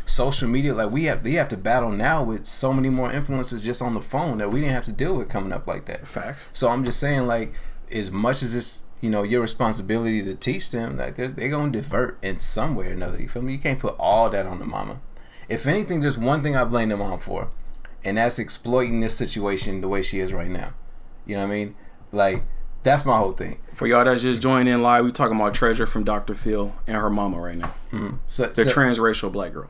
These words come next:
Speaker 1: So that's the only thing that I blame the mom for is, is basically capitalizing off of this situation for views and po-, probably potential income at some point. You know what I mean? Like, there's, there's so many things that can happen,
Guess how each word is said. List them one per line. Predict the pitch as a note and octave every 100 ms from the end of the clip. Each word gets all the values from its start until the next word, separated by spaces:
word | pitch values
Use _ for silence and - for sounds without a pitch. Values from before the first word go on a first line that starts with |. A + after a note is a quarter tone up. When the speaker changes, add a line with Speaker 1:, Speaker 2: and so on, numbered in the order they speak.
| -
Speaker 1:
So | - C3
that's | C3
the | -
only | C#3 E3+ D#3+
thing | D#3 A2+ - - - - -
that | A#2
I | G#2+
blame | A2+ A2
the | G#2+
mom | G#2 -
for | - F#2+
is, | G#2 G2 -
is | G2 F#2
basically | A#2+ A#2+ A2 G2+
capitalizing | - G#2+ A2 G#2+ G#2 G2 G#2
off | G2
of | G2+
this | G2 G2
situation | - - A2 A2 G#2 G2 G#2
for | G2 F#2
views | E2 G#2+ A2 G#2+ G#2 F#2+
and | F2+ F2 - - - - - - - -
po-, | - A#2 F#2+ -
probably | B2 G2+ G2+
potential | G2 D#2+ A#2 - D#2
income | G#2+ A2 - A2+
at | G#2+
some | - G#2+
point. | - A2 G#2 - - - -
You | -
know | A2
what | G#2
I |
mean? | G2+ G2+ G2
Like, | G2+
there's, | A#2+ B2
there's | A#2 A#2+ B2+ A2
so | - B2
many | A2
things | A2+ G2+
that | G2
can | F#2
happen, | F#2+ F#2 G2+ G2